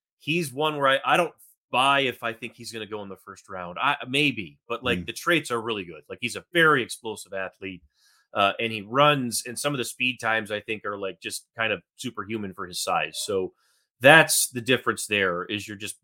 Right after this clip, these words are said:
Speaker 1: buying on the potential. And if you don't have to guarantee it or whatever, then, you know, okay, now we're talking.
Speaker 2: More with Nick Baumgardner from The Athletic coming up here on today's episode of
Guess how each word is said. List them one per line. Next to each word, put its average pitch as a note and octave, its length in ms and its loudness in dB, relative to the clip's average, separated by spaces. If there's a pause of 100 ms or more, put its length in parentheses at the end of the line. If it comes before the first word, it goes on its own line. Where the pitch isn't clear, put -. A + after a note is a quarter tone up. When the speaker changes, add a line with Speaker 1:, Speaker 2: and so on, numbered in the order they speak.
Speaker 1:
buying A#2 340 8
on G#2+ 80 0
the F#2 80 -10
potential. F#2 640 -6
And A#2+ 80 0
if A2+ 100 -4
you A2+ 80 -8
don't D3+ 240 4
have C3 180 6
to A2+ 100 -8
guarantee A2 560 2
it G2+ 100 4
or G2 100 -6
whatever, F#2 540 -6
then, F#2+ 320 -8
you G2+ 80 -4
know, F2+ 200 -2
okay, A#2 360 6
now F2+ 120 -8
we're F#2+ 100 -10
talking. - 280 -4 (160)
Speaker 2:
More G3 220 12
with F#3 140 8
Nick E3 220 6
Baumgardner E3+ 720 8
from D#3+ 300 2
The D#3 200 4
Athletic C#3+ 440 4
coming D3 220 4
up C#3 160 2
here C#3 160 4
on C#3 120 2
today's C#3+ 300 4
episode D3 380 6
of D#3+ 180 8